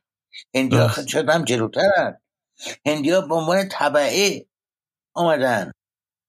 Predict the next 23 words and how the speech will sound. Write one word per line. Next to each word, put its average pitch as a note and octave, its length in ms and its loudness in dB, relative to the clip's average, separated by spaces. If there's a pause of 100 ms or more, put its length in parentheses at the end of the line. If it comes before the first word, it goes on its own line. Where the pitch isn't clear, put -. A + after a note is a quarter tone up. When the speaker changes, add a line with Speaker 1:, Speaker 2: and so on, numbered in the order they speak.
(280)
Speaker 1:
به C#3 80 0
انگلیس. G2 800 -2 (360)
اونها B2+ 380 2
اینجوری C3+ 720 0 (320)
اضطرارن B2 840 0 (440)
فرار B2+ 920 0
نکردن C#3 880 0
با B2+ 300 0 (1600)
لحاف A2+ 540 0
و A#2 240 0
تشک A2+ 500 -2
و - 40 0
آفتابه G#2+ 600 0
و، G2+ 280 -2 (500)
اه، G2+ 240 0 (140)
اینا A2 400 2
بیان، G#2+ 680 0 (440)
اه، F#2 260 -4
یه A2 240 0
جایی G#2+ 460 0
بیتوته G#2+ 500 -2
کنن A2 640 -2
و، F2 260 0